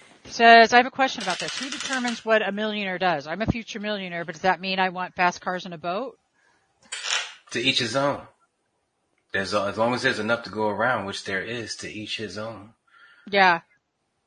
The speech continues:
Speaker 1: totally. You know what? I, I think that, I think that it, that connection and community is where that the millionaire mindset's at. Dan, Dan is on point.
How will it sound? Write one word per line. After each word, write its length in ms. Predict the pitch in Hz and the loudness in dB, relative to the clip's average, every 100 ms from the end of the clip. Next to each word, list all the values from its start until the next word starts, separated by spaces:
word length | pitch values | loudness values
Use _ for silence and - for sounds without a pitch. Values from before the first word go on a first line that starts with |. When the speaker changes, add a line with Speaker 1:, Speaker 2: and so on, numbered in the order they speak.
| - | -10
Speaker 1:
totally. 420 | 214 202 180 160 - - - | -8 -8 -8 -10 -12 -18 -10
You 100 | 311 | -2
know 100 | 370 | 2
what? 180 | 262 233 | 4 4
I, 360 | 214 240 285 - - | 6 6 4 -2 4
I 160 | 233 | 4
think 300 | - 254 233 - | 4 -2 -6 -4
that, 280 | 196 185 180 - | -4 -4 -6 -4
I 100 | 196 | -4
think 320 | - 208 - | -4 -10 -6
that 240 | 190 175 - | -6 -6 -8
it, 440 | 196 190 185 226 175 | -12 -12 -12 -16 -8
that 320 | 185 175 - | -6 -6 -12
connection 500 | 202 185 196 - 196 | -10 -6 -6 -6 -8
and 100 | 185 | -10
community 680 | - 170 175 185 170 156 156 | -14 -14 -12 -10 -8 -8 -8
is 240 | 156 165 | -8 -10
where 300 | 165 170 165 | -8 -6 -6
that 160 | 160 165 _ | -6 -12 _
the 200 | 170 160 | -6 -6
millionaire 460 | 165 165 165 156 | -6 -6 -6 -6
mindset's 480 | 147 151 156 170 156 | -4 -4 -2 -2 0
at. 300 | 156 165 151 - - | 6 6 6 0 6
Dan, 420 | 196 254 202 175 | 6 6 2 -4
Dan 300 | 196 220 220 | 2 4 2
is 100 | 165 | -2
on 160 | 160 156 | -4 -6
point. 440 | 254 254 151 - | -8 -6 -8 -12